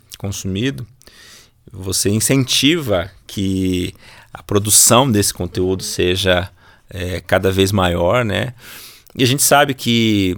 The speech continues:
as pessoas que vivem nesse mundo e, e, e produzem esse tipo de conteúdo têm uma, uma, uma vida bem difícil, né? Não, não é algo assim,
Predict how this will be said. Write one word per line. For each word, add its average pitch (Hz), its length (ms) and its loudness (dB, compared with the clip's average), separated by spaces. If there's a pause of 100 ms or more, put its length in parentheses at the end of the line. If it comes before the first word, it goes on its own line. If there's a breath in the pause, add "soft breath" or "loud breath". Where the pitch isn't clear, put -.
(120)
as 90 320 -2
pessoas 101 460 0
que - 120 -8
vivem 110 480 2
nesse 98 300 -2
mundo 98 640 -2
e, 90 400 -4 (960 loud breath)
e, 92 500 -6
e 82 60 -8
produzem 117 680 4
esse 92 120 -6
tipo 104 240 -4
de 92 100 -4
conteúdo 98 540 -4
têm 113 220 -2
uma, 113 200 -2
uma, 107 200 -2
uma 107 220 -4
vida 110 200 -4
bem 117 200 -2
difícil, 127 520 -6
né? 95 260 -6
Não, 92 280 -6
não 95 240 -4
é 101 80 -2
algo 101 260 0
assim, 95 480 -4